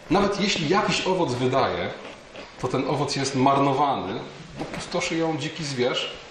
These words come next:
a to, co wyrośnie, zrywają szabrownicy, zrywają przechodnie. To jest stan, z którym ma do czynienia psalmista. To jest stan, z którym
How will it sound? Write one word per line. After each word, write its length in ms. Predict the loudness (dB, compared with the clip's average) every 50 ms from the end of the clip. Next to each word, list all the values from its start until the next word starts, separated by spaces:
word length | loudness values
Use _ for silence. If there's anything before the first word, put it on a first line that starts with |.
| -18 -18 -18 -18 -18 -14 -8 -6
a 60 | -4
to, 160 | -2 0 0 0
co 140 | 0 0
wyrośnie, 600 | 0 0 0 0 0 -2 -2 -2 -2 -2 -2 -4 -6 -8 -12 -14 -16 -18 -12 -6
zrywają 480 | -4 -2 0 2 2 2 2 2 0
szabrownicy, 580 | -2 -2 -4 -2 -2 -2 0 0 -2 -4 -4 -10 -14 -14 -10
zrywają 380 | -8 -8 -6 -4 -2 -2 -2 -4
przechodnie. 680 | -4 -6 -6 -4 -4 -4 -6 -8 -10 -12 -14 -16 -20 -20 -20 -20 -20 -20 -20 -20 -20 -20 -20 -20 -20 -20 -10 -4
To 60 | -4
jest 220 | -4 -4 -2 -6 -4
stan, 360 | 0 2 2 2 2 0 -2 -4 -8 -12 -14 -18 -20 -20 -20 -20 -20 -20 -20 -20 -20 -20 -20 -18 -18 -18 -18 -18 -20 -20 -20 -20 -20 -20 -20 -20 -20 -20 -18 -18 -18 -16 -18 -18 -18 -20 -20 -20 -20 -20 -20 -20 -20 -20 -20 -16 -16 -16 -16 -16 -20 -20 -20 -18 -14 -14 -14 -14 -16 -20 -20 -20 -16 -14
z 100 | -12 -6
którym 260 | -2 0 0 2 2
ma 100 | 2 2
do 100 | 2 0
czynienia 320 | 0 0 -2 0 0 -2
psalmista. 540 | -2 -2 -2 -2 -2 -2 -4 -4 -6 -8 -6
To 100 | -4 -2
jest 160 | 0 0 0
stan, 340 | 0 0 2 2 2 2 0
z 40 | -4
którym 500 | -6 -4 -2 0 0 0 0 -2 -4